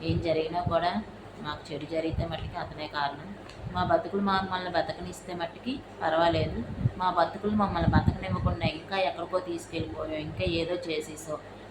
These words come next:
ఇంకా తల్లిని పిల్లకి, పిల్లల్ని పి-, తల్లికి కాకుండా చేసేసో, చదువులు లేకుండా చేసేసో,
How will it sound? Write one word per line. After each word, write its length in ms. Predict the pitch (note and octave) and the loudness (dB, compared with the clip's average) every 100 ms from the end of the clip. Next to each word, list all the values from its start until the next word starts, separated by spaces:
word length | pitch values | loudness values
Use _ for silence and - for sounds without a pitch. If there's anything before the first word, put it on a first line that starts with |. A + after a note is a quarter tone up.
| - | -10
ఇంకా 240 | F3+ F#3+ | -2 0
తల్లిని 460 | F#3+ - E3+ F3 F3+ | 0 4 4 4 2
పిల్లకి, 380 | E3+ E3 E3+ E3+ | 0 0 0 -2
పిల్లల్ని 500 | E3 D#3 D#3+ E3 E3+ | -2 0 2 0 -4
పి-, 380 | D#3+ D3+ D3 D#3 | -4 -4 -2 -2
తల్లికి 320 | D3 D3 E3 | -2 -2 -2
కాకుండా 460 | D#3+ D3+ D3+ D#3 | 0 0 0 -2
చేసేసో, 600 | D#3 D#3 D3 - - C#3+ - - - - - - | -4 -4 2 4 4 2 -6 -8 -14 -14 -12 -2
చదువులు 320 | D#3+ F3+ F#3+ | 0 4 4
లేకుండా 480 | F3+ E3+ E3+ D#3+ D#3+ | 8 6 6 0 -2
చేసేసో, 600 | D#3 D#3 C#3+ - - C#3+ | -2 -4 -8 -10 -8 -8